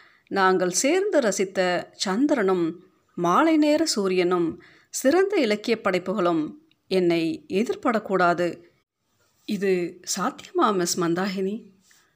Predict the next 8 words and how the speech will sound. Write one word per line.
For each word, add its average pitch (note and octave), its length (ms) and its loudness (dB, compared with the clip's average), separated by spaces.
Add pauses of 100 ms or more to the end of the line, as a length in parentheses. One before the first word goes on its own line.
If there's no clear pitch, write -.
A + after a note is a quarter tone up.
(520)
குமார் F#3 480 2 (360)
மேலும் D4 400 0
தொடர்ந்தான். F3 600 0 (1300)
"அவளை F#3+ 460 0
பார்க்கவோ G3 640 -2 (520)
பேசவோ D#4+ 520 0
மாட்டேன் G#3 440 0
என்று E3+ 320 0